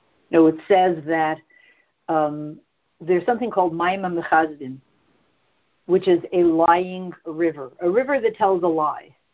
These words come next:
What's a river that tells a lie? It's a river that dries up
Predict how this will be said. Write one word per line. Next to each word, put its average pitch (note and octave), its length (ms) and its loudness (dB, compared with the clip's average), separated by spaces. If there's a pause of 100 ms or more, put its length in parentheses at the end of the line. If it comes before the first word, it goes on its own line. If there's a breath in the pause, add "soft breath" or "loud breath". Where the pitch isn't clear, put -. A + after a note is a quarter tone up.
(320)
What's A#3 200 -2
a E4+ 60 2
river F3+ 480 2
that D#3+ 160 -4
tells D#3 280 -4
a - 20 -4
lie? D3 400 -4 (680 soft breath)
It's G3+ 240 2
a G3 80 6
river C4+ 360 0
that F#3 180 2
dries F3+ 440 2
up E3 200 -2